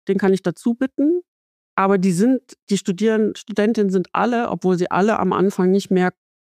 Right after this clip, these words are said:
m, Erfahrung mit K I hatten als, ähm, ich kann gut, äh, Chat G P T oder ich hab schon mal ein Bild gepromptet, waren alle in der Lage, entweder einen Agenten oder einen Bot zu bauen. Und zwar zum Gro-,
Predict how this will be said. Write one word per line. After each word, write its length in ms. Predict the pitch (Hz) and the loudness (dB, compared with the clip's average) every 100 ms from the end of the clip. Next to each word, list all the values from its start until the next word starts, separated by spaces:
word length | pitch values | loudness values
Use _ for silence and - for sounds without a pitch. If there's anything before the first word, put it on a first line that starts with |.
| - - | -14 -2
m, 280 | 180 175 165 | 0 2 0
Erfahrung 360 | 170 180 180 180 | -2 -2 0 0
mit 140 | 175 | -2
K 120 | - | -4
I 220 | - 190 180 | -4 -2 -2
hatten 400 | 175 - 170 165 | -4 -2 -2 -2
als, 560 | - 160 160 - - | -2 -2 -4 -8 -14
ähm, 300 | - 160 160 156 | -6 -2 -2 -2
ich 120 | - | -4
kann 260 | 185 175 160 | -2 0 0
gut, 440 | 170 165 - - - | -2 -4 -6 -12 -6
äh, 280 | 156 151 156 _ _ _ _ - | -4 -4 -6 _ _ _ _ -4
Chat 140 | 180 | -2
G 100 | 147 | -2
P 120 | 156 156 | -4 -4
T 340 | - 208 226 | 0 0 2
oder 240 | 165 160 | 0 0
ich 120 | 151 - | -2 -6
hab 180 | - | -10
schon 180 | - 180 | -6 -2
mal 120 | 156 151 | 0 0
ein 80 | 165 | 0
Bild 180 | 185 - | -2 -2
gepromptet, 520 | 185 180 180 175 175 _ _ _ _ - | -4 -2 -2 -2 -6 _ _ _ _ -2
waren 160 | 220 | 0
alle 260 | - 165 185 | 2 2 2
in 120 | 185 | 2
der 100 | 170 | 0
Lage, 400 | 151 - 156 - | 0 -2 -2 -4
entweder 320 | 165 160 165 160 | -2 -2 0 -2
einen 100 | 160 | -2
Agenten 440 | 143 156 160 - | -4 -4 -2 -4
oder 220 | - 147 | -4 -2
einen 120 | 143 | -4
Bot 220 | 139 135 - | -4 -8 -6
zu 120 | 139 | -8
bauen. 400 | 127 120 147 - | -4 -4 -2 -2
Und 180 | 156 135 | -4 -4
zwar 460 | - 151 160 160 - - - 165 143 | -4 -2 -2 -4 -8 -20 -16 -10 -8
zum 160 | - | -6
Gro-, 120 | 160 | -8